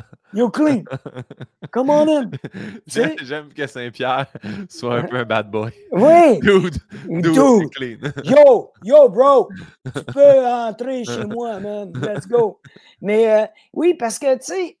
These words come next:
Speaker 1: euh, on valorise pas quand même, je, je trouve assez, tu sais, bad boy versus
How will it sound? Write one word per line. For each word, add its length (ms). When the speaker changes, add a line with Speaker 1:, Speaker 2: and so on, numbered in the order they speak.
Speaker 1:
euh, 340
on 160
valorise 600
pas 300
quand 200
même, 400
je, 100
je 100
trouve 180
assez, 720
tu 80
sais, 440
bad 400
boy 360
versus 560